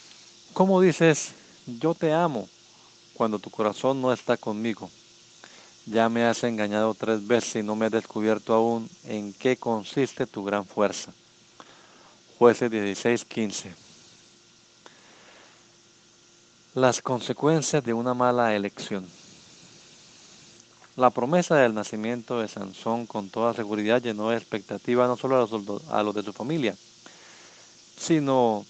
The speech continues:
a todo el pueblo. Un hombre a quien Dios usaría poderosamente a favor de los suyos, alguien que estaría consagrado para Dios aún desde el vientre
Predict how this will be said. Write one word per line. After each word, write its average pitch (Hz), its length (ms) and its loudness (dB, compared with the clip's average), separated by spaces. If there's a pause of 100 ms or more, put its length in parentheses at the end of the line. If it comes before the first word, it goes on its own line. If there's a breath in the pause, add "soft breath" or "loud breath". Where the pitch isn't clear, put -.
(200)
a 113 100 2
todo 120 220 0
el 101 80 -4
pueblo. 101 300 -8 (1600 loud breath)
Un 113 160 -2
hombre 113 280 4
a 113 40 2
quien 104 240 -6
Dios 110 180 -2
usaría 110 360 0
poderosamente 110 720 -2
a 107 40 -2
favor 104 280 2
de 107 80 0
los 101 140 -2
suyos, 101 400 -6 (420)
alguien 117 320 0
que 117 100 -6
estaría 113 380 2
consagrado 110 680 2
para 107 260 0
Dios 117 260 0
aún 127 240 2
desde 127 220 0
el 107 80 -2
vientre 123 580 -4